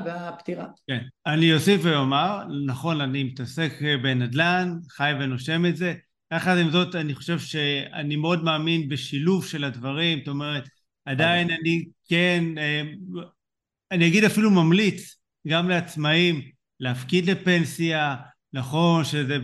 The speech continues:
Speaker 2: צריכים רגע להכניס את היד, אה, לכיס שלנו ו-, ולהפקיד, וזה לא תמיד, אה, כזה נעים, במיוחד לעסקים קטנים,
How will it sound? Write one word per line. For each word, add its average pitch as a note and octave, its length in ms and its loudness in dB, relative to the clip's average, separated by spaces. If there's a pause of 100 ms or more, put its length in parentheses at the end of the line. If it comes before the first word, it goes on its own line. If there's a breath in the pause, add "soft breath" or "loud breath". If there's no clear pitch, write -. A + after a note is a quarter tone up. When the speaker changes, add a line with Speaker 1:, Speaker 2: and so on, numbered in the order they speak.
(160)
Speaker 2:
צריכים D#3 300 -4
רגע D3+ 220 0
להכניס D3 380 -2
את - 60 -12
היד, D3+ 320 0
אה, D3 220 2
לכיס C#3 520 0
שלנו D#3 500 -4
ו-, C#3 260 -2
ולהפקיד, C#3 840 -2
וזה C#3+ 180 -10
לא D3+ 100 -6
תמיד, D3+ 420 -6
אה, C#3+ 120 0
כזה C#3 340 -4
נעים, D3+ 240 0
במיוחד C#3+ 360 -4
לעסקים D3 420 -6
קטנים, E3+ 380 -2